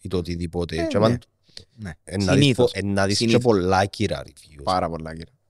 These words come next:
Speaker 1: Πάρα
Speaker 2: <laughs> Και εγώ
Speaker 1: πολλά
Speaker 2: γελώ
Speaker 1: κυρά.
Speaker 2: πολλά με τα reviews.
Speaker 1: Ναι.
Speaker 2: <laughs> Πολλά ωραία.
Speaker 1: <laughs>
Speaker 2: Τα reviews γενικά και στα, και, και τα comments στο Facebook και στο YouTube.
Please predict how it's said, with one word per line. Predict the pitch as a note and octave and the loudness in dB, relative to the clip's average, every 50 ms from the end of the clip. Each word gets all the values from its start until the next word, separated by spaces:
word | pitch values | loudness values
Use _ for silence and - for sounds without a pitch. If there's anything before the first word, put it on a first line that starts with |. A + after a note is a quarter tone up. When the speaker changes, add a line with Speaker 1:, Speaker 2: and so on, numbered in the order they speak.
| _ _ - | _ _ 0
Speaker 1:
Πάρα | F2 F2 F#2 F#2+ F#2+ G2+ G2+ G2+ G2 G2 F#2+ F#2 F2 F2 | 4 6 8 10 10 12 12 12 12 12 12 10 10 8
Speaker 2:
<laughs> | E2 E2 E2+ | 6 4 2
Και | E2+ E2+ | 2 4
εγώ | A#2 | 4
Speaker 1:
πολλά | A2 A#2+ | 6 6
Speaker 2:
γελώ | A#2+ A#2+ A#2 A#2 | 6 6 6 6
Speaker 1:
κυρά. | A#2 A#2+ A#2+ | 6 6 6
Speaker 2:
πολλά | A2+ A2+ A2+ A2+ A#2+ A#2+ | 4 6 6 6 6 6
με | B2 B2 | 4 0
τα | A#2+ A2 | -2 -2
reviews. | G#2+ G#2 G#2 G#2 - - _ _ _ _ | -4 -4 -8 -10 -14 -16 _ _ _ _
Speaker 1:
Ναι. | - G#2 G#2 G2+ G#2 A2+ A#2+ | -6 -4 -2 0 2 0 0
Speaker 2:
<laughs> | - - - | 0 2 2
Πολλά | C3 B2 A2+ A2+ A2+ A#2 A#2+ C3 | 2 2 4 4 4 6 6 8
ωραία. | C3+ C#3 - - - C#3+ C3 - _ C#3 - - _ - C3 | 6 6 4 4 4 4 4 4 _ 0 0 0 _ 0 0
Speaker 1:
<laughs> | - - _ - - - _ _ | 0 0 _ -6 -6 -6 _ _
Speaker 2:
Τα | G2+ F#2+ | 0 0
reviews | G2 F#2+ F#2+ F#2+ F#2 G2 G#2+ | 0 0 -4 -4 -4 -4 -4
γενικά | G#2+ A2+ B2+ C3 B2 G#2 E2+ G2 F#2+ G#2 G#2 | -4 -4 -6 -6 -6 -4 -2 0 0 0 0
και | G#2 | -2
στα, | G#2+ - - G#2+ - _ _ | -6 -8 -8 -8 -10 _ _
και, | - - F#2+ F2 - | -8 -6 -6 -6 -8
και | - - | -10 -8
τα | - E2+ E2 - - - | -8 -8 -8 -8 -10 -12
comments | F2 F2+ F#2+ G2+ | -10 -8 -8 -8
στο | - - D#2+ - | -8 -10 -12 -12
Facebook | E2 E2+ E2 - - E2 _ | -12 -12 -12 -14 -20 -20 _
και | - E2 | -20 -20
στο | - - - D2 D2+ D2+ | -18 -16 -16 -16 -14 -12
YouTube. | D#2+ E2 - - - E2+ E2+ | -14 -14 -14 -14 -14 -14 -14